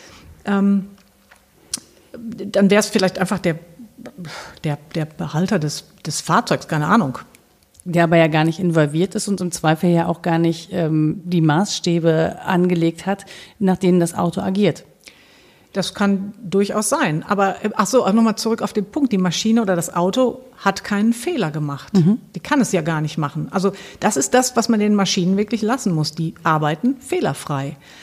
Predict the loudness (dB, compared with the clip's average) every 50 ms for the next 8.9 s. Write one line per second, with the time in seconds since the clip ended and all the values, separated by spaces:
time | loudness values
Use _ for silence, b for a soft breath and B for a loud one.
0 | B B B B B B 0 2 2 2 0 -4 -8 -4 0 0 0 0 -2 -2
1 | -2 0 2 2 2 2 2 2 0 -2 -2 -2 -2 0 0 0 0 -2 -2 -2
2 | 0 0 0 0 0 0 -2 -2 -6 -4 -2 -4 -2 -2 -4 -6 -6 -10 -14 -10
3 | -6 -4 -4 -4 -4 -6 -6 -8 -8 -4 -2 -2 -2 -2 -2 -4 -6 -6 -8 -8
4 | -6 -6 -6 -2 0 0 0 0 -2 -4 -4 -4 -10 -12 _ -8 -4 -2 0 0
5 | 2 2 2 2 2 0 0 0 0 0 2 2 4 4 4 4 2 2 2 B
6 | B B B B B B B B _ -8 -4 2 4 6 6 6 6 4 2 0
7 | -4 -10 -20 -20 _ _ -8 -6 -2 0 0 0 0 2 2 2 2 2 -2 -4
8 | -6 -4 -4 -2 -2 -4 -6 -10 -12 -6 -2 0 0 0 -2 -4 -6 -14